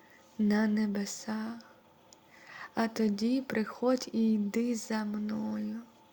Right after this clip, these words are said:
Почувши ці слова, юнак із сумом відійшов, бо мав великі маєтки. А Ісус сказав своїм учням: "Запевняю вас,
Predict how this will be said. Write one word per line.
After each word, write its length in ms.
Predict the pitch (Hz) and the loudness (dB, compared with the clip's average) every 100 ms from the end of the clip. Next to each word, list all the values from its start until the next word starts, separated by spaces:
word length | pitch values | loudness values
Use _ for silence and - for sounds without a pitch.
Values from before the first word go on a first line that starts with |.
| - - - - - - - | -20 -20 -20 -20 -20 -20 -10
Почувши 840 | - 226 - - 302 302 - 233 214 | 0 0 0 0 0 0 0 -2 -2
ці 300 | - 262 269 | -2 0 0
слова, 520 | - 226 220 214 254 | -2 -2 -2 -2 0
юнак 440 | 262 226 226 254 240 - | 0 2 0 0 -4 -6
із 160 | 233 | -6
сумом 640 | - - - 269 262 226 214 | -6 -8 -6 -4 -2 -2 0
відійшов, 760 | 208 208 208 - - 220 226 220 - - _ - - - - 214 | 0 0 -2 -4 -6 -6 -8 -12 -20 -20 _ -20 -20 -20 -8 2
бо 180 | 226 | 4
мав 480 | 226 220 233 247 226 | 4 4 2 0 0
великі 580 | 220 220 220 233 233 233 | 0 2 2 0 -2 -4
маєтки. 920 | 220 220 220 226 220 214 - - 233 - - - - - - - - | -2 -2 -2 -2 -4 -6 -12 -14 -16 -16 -20 -20 -20 -20 -18 -14 -6
А 80 | - | 0
Ісус 560 | 226 226 214 - 233 220 | 2 2 0 -2 -2 -2
сказав 640 | - 226 214 226 220 208 | -2 -2 0 0 -2 -4
своїм 560 | - 208 208 202 202 208 - | -6 -2 0 0 0 -4 -4
учням: 640 | 208 214 - - 214 226 - - - - - - - | -4 -4 -6 -6 -6 -6 -12 -20 -20 -20 -20 -16 -6
"Запевняю 1000 | 220 226 226 233 226 226 233 220 214 202 202 | -2 0 -2 0 0 2 0 0 0 -2 -4
вас, 580 | 208 208 220 - - | -6 -6 -8 -10 -14